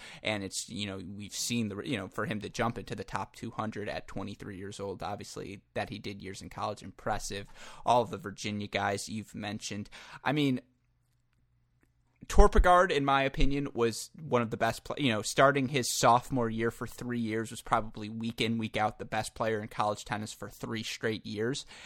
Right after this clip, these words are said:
And I think now that he's playing a full year of tournaments, he's what, in the live rankings right now, in the top one eighty after his win,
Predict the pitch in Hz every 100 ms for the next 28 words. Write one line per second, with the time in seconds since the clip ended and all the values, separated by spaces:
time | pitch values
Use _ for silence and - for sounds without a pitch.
0 | - 113 107 - 98 110 113 110 123 107
1 | - - 110 110 - - - 123 113 110
2 | - 117 113 113 - 110 110 107 - 107
3 | 107 107 104 107 107 110 113 - 110 95
4 | 107 113 120 110 - 110 107 110 113 110
5 | - 107 113 147 147 147 - 170 170 165
6 | 175 196